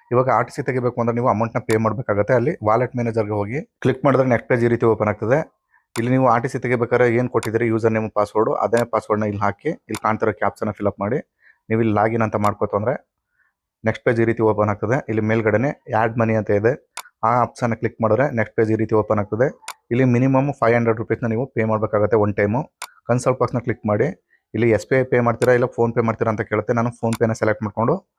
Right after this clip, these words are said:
ಪೇ now ಅಂತ ಕ್ಲಿಕ್ ಮಾಡ್ತಾ ಇದ್ದೀನಿ. ನೆಕ್ಸ್ಟ್ ಈ ರೀತಿ ಒಂದು ಬಾರ್ ಕೋಡ್ ಶೋ ಆಗುತ್ತೆ. ಇವಾಗ ನಿಮ್ಮ Google Pay, PhonePe-ನ ಓಪನ್ ಮಾಡ್ಕೊಂಡು ಇಲ್ಲಿ ಕಾಣ್ತಿರೋ ಬಾರ್ ಕೋಡ್ನ ಸ್ಕ್ಯಾನ್ ಮಾಡಿ ನಿಮ್ಮ ಪಿನ್ ಹಾಕಿ ಸಬ್ಮಿಟ್ ಮಾಡ್ತು ಅಂದ್ರೆ ಆಟೋಮೆಟಿಕ್ ಆಗಿ ಅಮೌಂಟು ಸಕ್ಸಸ್‌ಫುಲ್ ಆಗುತ್ತೆ.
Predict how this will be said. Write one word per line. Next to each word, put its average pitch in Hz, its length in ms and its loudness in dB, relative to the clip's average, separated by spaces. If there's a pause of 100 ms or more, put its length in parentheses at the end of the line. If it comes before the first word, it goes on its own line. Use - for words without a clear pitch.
(260)
ಪೇ 123 120 2
now 123 160 2
ಅಂತ 113 140 -2
ಕ್ಲಿಕ್ - 260 -4
ಮಾಡ್ತಾ 107 220 0
ಇದ್ದೀನಿ. 107 220 -4 (500)
ನೆಕ್ಸ್ಟ್ 120 240 0
ಈ 123 120 4
ರೀತಿ 127 200 0
ಒಂದು 117 240 2
ಬಾರ್ 107 220 2
ಕೋಡ್ 117 160 0
ಶೋ 123 100 0
ಆಗುತ್ತೆ. 110 300 2 (480)
ಇವಾಗ 120 220 2
ನಿಮ್ಮ 123 220 2
Google 120 320 2
Pay, 131 140 -2
PhonePe-ನ 120 480 0
ಓಪನ್ 113 280 0
ಮಾಡ್ಕೊಂಡು 113 260 -2
ಇಲ್ಲಿ 113 120 -2
ಕಾಣ್ತಿರೋ 110 280 0
ಬಾರ್ 107 220 0
ಕೋಡ್ನ 113 200 0
ಸ್ಕ್ಯಾನ್ 107 320 -2
ಮಾಡಿ 110 200 0 (540)
ನಿಮ್ಮ 113 140 0
ಪಿನ್ 120 220 0
ಹಾಕಿ 117 240 -2
ಸಬ್ಮಿಟ್ 110 360 -2
ಮಾಡ್ತು 104 240 -2
ಅಂದ್ರೆ 107 220 0 (200)
ಆಟೋಮೆಟಿಕ್ 113 460 -2
ಆಗಿ 117 180 -2 (140)
ಅಮೌಂಟು 110 360 -2 (360)
ಸಕ್ಸಸ್‌ಫುಲ್ 113 420 -2
ಆಗುತ್ತೆ. 110 260 0